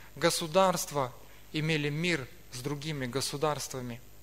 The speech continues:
Я хочу прочитать место, которое вы знаете. Давайте откроем его. Продолжение нашей темы. Ев-, Евангелие от Луки, семнадцатая глава.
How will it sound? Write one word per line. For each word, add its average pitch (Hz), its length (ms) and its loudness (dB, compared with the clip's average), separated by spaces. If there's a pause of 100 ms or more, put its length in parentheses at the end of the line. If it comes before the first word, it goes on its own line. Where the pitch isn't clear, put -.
(880)
Я 165 120 6
хочу 190 260 2
прочитать 180 720 2
место, 202 400 4
которое 185 380 4
вы 170 120 0
знаете. 190 560 2 (320)
Давайте 214 320 6
откроем 208 460 6
его. 180 340 4 (600)
Продолжение 190 560 4
нашей 185 320 4
темы. 190 400 4
Ев-, 180 320 -4
Евангелие 180 600 4
от 175 100 0
Луки, 180 280 -4
семнадцатая 180 680 2
глава. 170 500 2